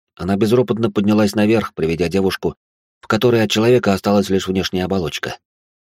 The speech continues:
Бесцветный гуляющий взгляд, полная послушность,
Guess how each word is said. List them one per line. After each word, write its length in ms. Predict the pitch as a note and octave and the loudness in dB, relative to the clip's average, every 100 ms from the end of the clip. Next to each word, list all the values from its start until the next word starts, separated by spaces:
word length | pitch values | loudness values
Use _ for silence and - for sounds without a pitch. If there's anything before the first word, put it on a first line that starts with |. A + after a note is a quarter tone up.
| _ | _
Бесцветный 640 | C#2+ D#2 - G2+ G2 F2 | -6 -6 -2 -2 0 -4
гуляющий 480 | E2 F2+ F2 E2 - | -2 0 0 0 -2
взгляд, 440 | E2 F#2+ G#2 G#2 - _ | -2 0 0 -2 -12 _
полная 360 | - A#2 G2 F2 | -2 0 0 0
послушность, 680 | F#2 F#2 G#2 G2+ F#2 - | -2 0 0 0 -4 -8